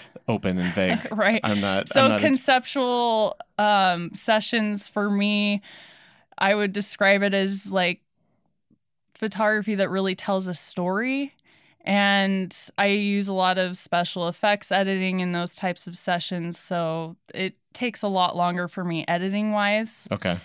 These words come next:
Speaker 2: And then there's usually costume and make, a lot more makeup or special effects makeup and props involved in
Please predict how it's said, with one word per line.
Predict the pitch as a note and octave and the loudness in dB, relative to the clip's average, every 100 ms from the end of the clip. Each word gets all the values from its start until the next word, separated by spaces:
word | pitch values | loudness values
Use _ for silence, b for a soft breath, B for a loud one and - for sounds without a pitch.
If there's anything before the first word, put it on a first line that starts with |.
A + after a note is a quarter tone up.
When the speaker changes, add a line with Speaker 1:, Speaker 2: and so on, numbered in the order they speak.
| - | -8
Speaker 2:
And | - - | 0 2
then | F#3+ F#3+ | 4 2
there's | F#3+ F#3+ F#3+ | 2 0 0
usually | F#3+ F3+ F#3 F3 | -2 -2 -4 -6
costume | - F#3+ F3+ - G3 F3+ F3+ F3 | -2 -2 -2 -4 -4 -2 -2 -2
and | E3 E3 D#3+ - - | -2 -2 -6 -8 -6
make, | F3+ F3 F3 F3 - | -4 -2 -4 -6 -8
a | F#3 | -4
lot | E3+ E3 | -2 -2
more | E3 | -2
makeup | E3+ E3+ - E3 E3 | -2 -4 -2 -2 -2
or | E3+ D#3+ D#3 | -4 -6 -6
special | - F#3+ - F3+ | -4 -4 -2 -6
effects | E3+ F3 - F#3+ | -2 -4 -2 -4
makeup | E3+ E3+ E3 | -4 -6 -8
and | E3 D#3+ | -8 -8
props | - E3 D#3+ - | -4 -4 -4 -8
involved | D#3+ D#3+ D#3 D#3 | -6 -2 -4 -4
in | D#3+ D#3 E3+ | -8 -6 -8